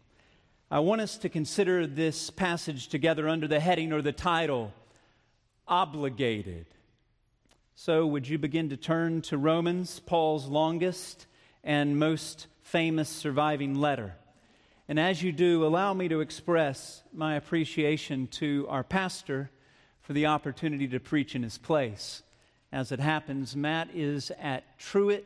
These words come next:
Baptist Church in, uh, Pearl, Mississippi today, preaching the seventieth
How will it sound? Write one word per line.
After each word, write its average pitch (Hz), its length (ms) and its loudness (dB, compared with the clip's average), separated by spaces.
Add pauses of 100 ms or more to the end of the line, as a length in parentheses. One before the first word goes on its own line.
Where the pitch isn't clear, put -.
Baptist 156 600 -4
Church - 720 -4 (560)
in, 151 540 2 (520)
uh, 127 260 0
Pearl, 190 480 2
Mississippi 160 680 -2
today, 95 460 -2 (500)
preaching 160 560 0
the 127 100 -2
seventieth 170 800 0